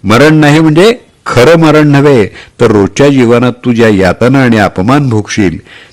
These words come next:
त्या यातना तुझ्याकडे असलेल्या या दोन विलींनी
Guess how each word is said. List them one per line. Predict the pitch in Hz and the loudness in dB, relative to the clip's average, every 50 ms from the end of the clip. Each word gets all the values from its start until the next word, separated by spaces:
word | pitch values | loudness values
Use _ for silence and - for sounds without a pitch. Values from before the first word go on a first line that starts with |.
| _ _ - | _ _ -2
त्या | 110 110 | 0 2
यातना | 107 104 98 95 92 - 127 131 135 127 | 2 2 0 0 0 -2 0 0 0 -2
तुझ्याकडे | - 104 101 87 90 104 120 131 135 127 120 | -2 -4 -4 -2 -2 -2 0 0 0 0 0
असलेल्या | 107 92 - - 101 95 95 95 92 85 80 - - - - _ - | 0 -2 -2 -2 -2 0 0 0 0 -2 -4 -8 -12 -20 -16 _ -4
या | 104 98 95 | -2 -2 -2
दोन | 95 90 104 117 135 135 | 0 0 0 2 2 2
विलींनी | 123 98 92 92 95 104 110 101 92 87 82 80 - | 0 0 -2 0 0 -2 -2 -2 -4 -6 -6 -6 -8